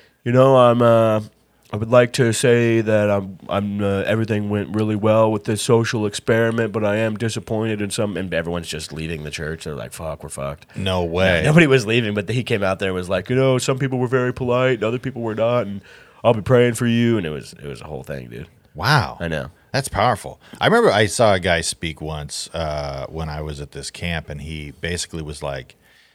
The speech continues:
Speaker 2: uh, went through the expenses of every day. And he's like, "You go to Starbucks, you buy a coffee. That's four hundred, that's four hundred fifty cents right there, you know." And then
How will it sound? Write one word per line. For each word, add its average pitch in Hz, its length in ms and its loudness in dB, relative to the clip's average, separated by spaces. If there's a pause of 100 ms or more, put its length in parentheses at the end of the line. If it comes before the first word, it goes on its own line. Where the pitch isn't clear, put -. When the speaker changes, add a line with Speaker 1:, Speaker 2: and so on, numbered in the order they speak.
(280)
Speaker 2:
uh, 76 280 -4
went 92 240 -4
through 98 240 -4
the 82 100 -6
expenses 85 640 -6
of 78 140 -6
every 80 240 -6
day. 78 400 -6 (420)
And 82 80 -10
he's 80 80 -10
like, 82 160 -8
"You 95 100 -10
go 135 120 4
to 117 60 2
Starbucks, 117 560 2
you 95 80 -2
buy 104 160 4
a 90 40 -2
coffee. 123 300 4
That's 135 240 4
four 110 300 4
hundred, 92 260 0
that's 117 240 2
four 127 200 2
hundred 95 260 0
fifty 80 260 -4
cents 80 320 -6
right 85 240 -4
there, 85 240 -4
you 80 100 -4
know." 95 200 -2
And 82 100 -4
then 85 120 -4